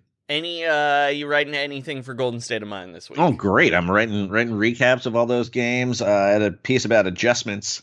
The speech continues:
Speaker 2: to make, and, uh, yeah, I'll, I'll be writing some dumb stuff, especially if there's, if there's an extra gap. If, uh, if the Wolves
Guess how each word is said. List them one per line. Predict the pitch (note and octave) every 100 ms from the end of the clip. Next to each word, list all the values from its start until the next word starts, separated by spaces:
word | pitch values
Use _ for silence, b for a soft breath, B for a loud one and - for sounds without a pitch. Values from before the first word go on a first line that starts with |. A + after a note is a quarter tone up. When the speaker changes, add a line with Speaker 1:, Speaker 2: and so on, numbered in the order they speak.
| B B B B B B -
Speaker 2:
to | D#3+
make, | E3+ G#3+ B3 - - - C#3 -
and, | D3 C#3+ C#3+ C#3+
uh, | C#3+ C#3+ D3 D3 C3+ B2
yeah, | D#3 A#2+
I'll, | A#2 B2+
I'll | C3+
be | D3+
writing | D3+ C#3+
some | A#2 G#2+
dumb | F2 G2 G2+
stuff, | F2+ - G2 F2 F2+
especially | - F3 F3+ E3+
if | G2+
there's, | G#2+ F2+ E2+ -
if | A2
there's | D3 B2
an | F#2 B1 -
extra | A2 - A2+ F2
gap. | F#2 E2+ G2 - - _ _ -
If, | G#2 -
uh, | G2 F2 E2+ E2+
if | G2 -
the | G2
Wolves | F#2 G#2+ A2+ A2 G2+